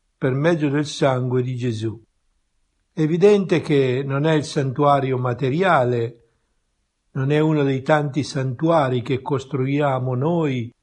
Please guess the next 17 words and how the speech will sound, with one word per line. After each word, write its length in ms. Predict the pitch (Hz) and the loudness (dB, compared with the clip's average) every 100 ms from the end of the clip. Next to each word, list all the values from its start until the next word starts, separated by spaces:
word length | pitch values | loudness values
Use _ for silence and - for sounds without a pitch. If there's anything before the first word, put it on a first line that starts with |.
| _ _ _ | _ _ _
e 60 | 131 | -4
dove 240 | 139 139 | 0 0
ci 160 | 139 135 | 0 -2
rechiamo 560 | 123 127 135 135 127 | -2 0 0 0 -2
in 160 | 127 120 | -4 -4
pellegrinaggio 1200 | 139 120 123 127 147 170 151 123 117 127 117 113 _ _ _ _ | -2 -2 -2 -2 0 2 0 -2 -2 0 -2 -4 _ _ _ _
a 120 | 120 | -12
cercare 560 | - 127 - 147 135 127 | -6 -6 -2 0 0 0
l'aiuto 440 | 123 131 135 131 | -2 -2 -2 -4
di 180 | 131 139 | -4 -4
Dio. 480 | 185 160 127 117 - _ _ _ _ _ _ _ _ _ _ | 0 0 0 -4 -12 _ _ _ _ _ _ _ _ _ _
Il 80 | - | -6
santuario 680 | 147 139 160 196 175 143 | -4 0 4 6 6 2
a 80 | 127 | 0
cui 220 | - 160 | 2 2
fa 240 | 151 160 147 | 2 2 2
riferimento 1200 | 127 151 127 127 139 156 151 151 127 110 110 _ | 0 -2 -2 0 0 -2 0 0 0 -2 -6 _